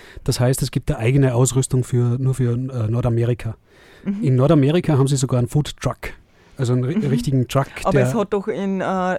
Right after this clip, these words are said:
Speaker 2: beim letzten, beim Oma so einen Truck, oder, äh, einen Truck vielleicht nicht, aber es war irgend so ein Gefährt, so wie ein Würstelstandel quasi.
Speaker 1: Genau.
Speaker 2: Also so, was du aufklappen kannst und irgendwie
Speaker 1: Hat es gegeben, hatten
Speaker 2: Mhm.
Speaker 1: wir auf der Schar nicht.
Speaker 2: Ach so?
Speaker 1: Nein, auf der Schar hatten wir nur, äh, also wir hatten ein, ein Küchenzelt.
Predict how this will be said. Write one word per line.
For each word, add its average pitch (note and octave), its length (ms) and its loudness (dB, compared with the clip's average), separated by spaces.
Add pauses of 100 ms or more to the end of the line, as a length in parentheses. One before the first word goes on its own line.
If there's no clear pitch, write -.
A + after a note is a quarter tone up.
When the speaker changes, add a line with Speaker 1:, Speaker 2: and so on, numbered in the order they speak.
(100)
Speaker 2:
beim F3+ 140 -2
letzten, F3 300 -4
beim G3+ 180 -2
Oma F#3+ 480 -4
so A#3 200 -6
einen F#3 160 -4
Truck, - 440 -10
oder, D#3+ 280 -4
äh, - 40 -4
einen C#3+ 220 -8
Truck - 320 -6
vielleicht C#3+ 300 -10
nicht, D3+ 180 -8
aber D#3+ 160 -8 (280)
es - 160 -10
war E3+ 120 -2
irgend E3 260 -6
so F3 140 -4
ein F3 80 -2
Gefährt, D#3+ 480 -2
so E3 160 -4
wie F3 100 -2
ein D#3+ 100 -4
Würstelstandel C3+ 680 -6
quasi. B2+ 460 -12 (160)
Speaker 1:
Genau. D3+ 180 4
Speaker 2:
Also A2+ 160 -2
so, D#3 200 -4
was D#3 120 -4
du F3 120 -2
aufklappen D#3+ 500 -4
kannst E3 280 -6
und E3 80 -6
irgendwie D#3 280 -6 (760)
Speaker 1:
Hat - 180 -2
es G3 140 -2
gegeben, D#3 400 -2
hatten D#3+ 200 2
Speaker 2:
Mhm. C3+ 80 2
Speaker 1:
wir C3+ 140 0
auf A#2+ 120 -6
der B2 100 -6
Schar A2+ 260 -2
nicht. D3+ 320 -4 (280)
Speaker 2:
Ach A3 80 -4
so? - 180 -6 (220)
Speaker 1:
Nein, C3 320 2
auf E3 120 -2
der D3+ 120 0
Schar C#3 180 2
hatten C#3 240 2
wir C3 80 2
nur, C3 380 4
äh, A2+ 40 -2
also A#2+ 300 0
wir B2+ 140 2
hatten B2 160 -2
ein, A#2 200 -4
ein A2 120 -2
Küchenzelt. G#3 640 0